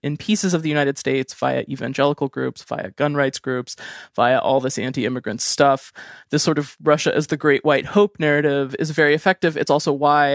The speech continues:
as John mentioned earlier, there has been a tremendous amount of attention focusing on active duty servicemen, veterans groups, um, in the United States, 'cause these guys,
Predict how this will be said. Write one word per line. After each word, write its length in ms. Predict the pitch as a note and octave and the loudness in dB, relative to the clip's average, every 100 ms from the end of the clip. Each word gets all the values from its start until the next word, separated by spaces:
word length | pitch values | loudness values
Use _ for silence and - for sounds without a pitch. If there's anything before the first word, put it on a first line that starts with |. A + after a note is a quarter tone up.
| C3+ | 0
as 260 | C3+ C3 | -2 -4
John 260 | - C#3 C#3 | -2 -2 0
mentioned 300 | C#3 B2+ B2 | -4 -6 -4
earlier, 440 | C#3 C#3+ C#3+ C3+ | -2 0 0 0
there 120 | A#2+ | -2
has 160 | C#3 C#3 | -4 -4
been 280 | C#3+ C3+ C#3 - | -4 -4 -6 -8
a 40 | |
tremendous 720 | - - D#3 D3+ D3+ D3+ C#3+ | -8 -6 -2 0 0 0 -2
amount 340 | C#3 C3+ C3 - | -4 -4 -4 -6
of 340 | C3 B2+ B2+ - | -4 -4 -6 -10
attention 540 | B2+ C#3 C3 B2+ B2 | -8 -8 -6 -6 -8
focusing 520 | - C3+ C3+ - B2+ A#2+ | -4 -6 -4 -6 -8 -6
on 400 | B2+ C3 B2+ B2+ - - - _ - | -4 -4 -6 -8 -12 -20 -20 _ -4
active 320 | C#3+ - C#3+ | -4 -4 -4
duty 480 | C#3+ C#3 C3+ B2+ C3 | 0 0 -2 -2 -4
servicemen, 960 | - C#3+ C3+ - C3+ C3 B2+ B2 B2 - | -2 -2 -2 -6 -6 -4 -6 -8 -8 -10
veterans 460 | - C#3 - C3+ C3+ | -2 -2 -2 -6 -6
groups, 580 | - C3+ B2 - - - | -4 -4 -4 -6 -8 -6
um, 240 | - C#3 C3+ | -4 -4 -4
in 120 | D3+ | -6
the 60 | D3 | -4
United 320 | C#3+ C3+ C3 | -2 -2 0
States, 260 | F#3 E3+ | 0 0
'cause 300 | - D#3 - - _ | 0 -4 -4 -12 _
these 160 | A3 A#3+ | 0 2
guys, 600 | G3+ E3 D#3 D3+ - - | 4 4 4 0 -4 -12